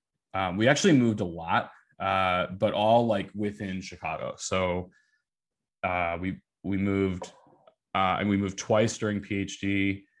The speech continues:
Um, I moved home for the begin-, uh, <laughs> we, we moved in with,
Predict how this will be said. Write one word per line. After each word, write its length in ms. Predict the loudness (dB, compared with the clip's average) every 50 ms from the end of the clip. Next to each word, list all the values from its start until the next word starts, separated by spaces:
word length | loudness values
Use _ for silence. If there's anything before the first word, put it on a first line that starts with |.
| _ _ _ _ _ _ -2
Um, 240 | -2 0 0 0 0
I 80 | 2
moved 260 | 4 4 4 4 2 -2
home 580 | -6 -2 0 0 2 2 2 2 0 -2 -4
for 160 | -4 -2 -2
the 100 | 0 0
begin-, 320 | 0 0 0 0 0 0 0
uh, 160 | 2 2 4
<laughs> 40 | 4
we, 80 | 4 2 2 2 0 0 0 0
we 240 | 0 2 4 4 4
moved 220 | 4 2 2 2 2
in 180 | 2 2 2
with, 220 | 2 0 -2 -4